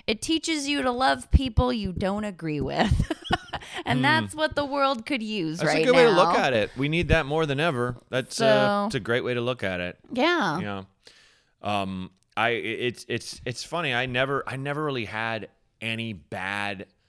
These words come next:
Speaker 2: uh, holiday really experiences with my immediate family, not with my parents. Um, so I think maybe that's kind of why I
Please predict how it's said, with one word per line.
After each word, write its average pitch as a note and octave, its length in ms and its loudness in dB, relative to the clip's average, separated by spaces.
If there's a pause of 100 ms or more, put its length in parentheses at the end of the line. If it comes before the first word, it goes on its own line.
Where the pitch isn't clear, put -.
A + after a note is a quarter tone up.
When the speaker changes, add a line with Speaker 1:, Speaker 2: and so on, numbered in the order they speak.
(440)
Speaker 2:
uh, F#2+ 560 -6
holiday A2 640 -2 (300)
really G#2 300 -8
experiences A#2 500 -12
with F#2 120 -16
my F#2 120 -12
immediate G#2+ 400 -8
family, D#3+ 300 -4
not B2 140 -2
with G#2 120 -2
my G2 100 0
parents. C3 580 -4 (420)
Um, G2 560 -2
so - 180 -4
I G2 120 -2
think D3 360 -6
maybe G#2 320 -2
that's G#2 220 -2
kind G#2 260 -6
of F#2+ 60 -6
why F2+ 320 -6
I E2+ 60 -10